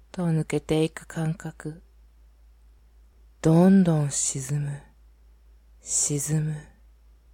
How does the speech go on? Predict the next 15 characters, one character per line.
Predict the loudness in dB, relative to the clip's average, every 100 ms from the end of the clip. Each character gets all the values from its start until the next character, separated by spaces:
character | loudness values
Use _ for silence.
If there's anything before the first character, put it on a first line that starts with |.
| _ _ -20 _ -20 _ -20 -20 _ -20 _
次 | -8 -2 0 2 4
は | 2
左 | -2 -6 -2 0 0
足。 | 2 0 0 -6 -14 _ _ _ -20 _ -20 _ -20 _ -20 _ _ -20
左 | -6 2 4 6 4
足 | 2 4
に | 4 4
力 | 2 0 2 4
を |
入 | 4
れ | 2
ま | 0
し | 0
ょ | 0 0
う。 | -2